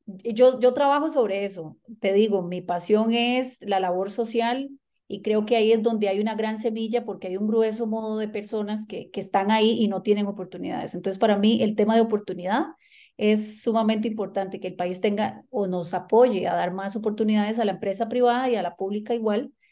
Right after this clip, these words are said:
para que esto, pues, camine un poquito, un poquito mejor. No digamos que camina mal, pero creo que podríamos ser mejores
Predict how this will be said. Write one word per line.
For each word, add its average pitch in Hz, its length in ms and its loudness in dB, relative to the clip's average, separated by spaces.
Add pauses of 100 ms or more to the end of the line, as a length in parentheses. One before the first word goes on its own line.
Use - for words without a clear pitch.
(240)
para 190 220 2
que 185 80 -6
esto, 185 500 -4
pues, 196 180 0
camine 202 340 2
un 214 80 4
poquito, 220 800 0 (640)
un 254 160 2
poquito 311 340 0
mejor. 254 540 2
No 202 160 0
digamos 285 380 2
que 269 100 -2
camina 214 340 -2
mal, 247 320 -2
pero 208 540 -6
creo 226 240 0
que 240 80 -4
podríamos 208 440 -2
ser 233 160 -2
mejores 233 600 0